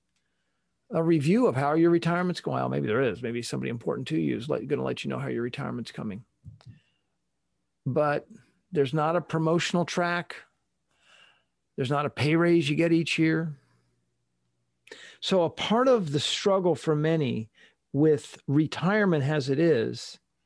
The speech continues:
is that a lot of people have gotten, and I think this is quite healthy, they've gotten used to the idea of personal growth,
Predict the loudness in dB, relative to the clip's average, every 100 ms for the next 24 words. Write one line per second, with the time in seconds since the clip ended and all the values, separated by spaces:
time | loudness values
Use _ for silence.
0 | _ _ _ _ _ _ _ _ _ 2
1 | 2 2 2 2 2 -2 _ -2 2 2
2 | 2 0 -2 0 0 2 0 0 0 0
3 | 0 -2 -4 -6 -10 _ _ _ _ _
4 | _ _ _ _ _ _ _ -2 0 0
5 | 0 -2 -4 -4 -2 -2 -2 -2 0 0
6 | 0 2 4 4 2 0 0 0 0 0
7 | 2 2 0 -4 -6 -6 -4 -2 0 0
8 | 0 -2 0 -2 -4 -18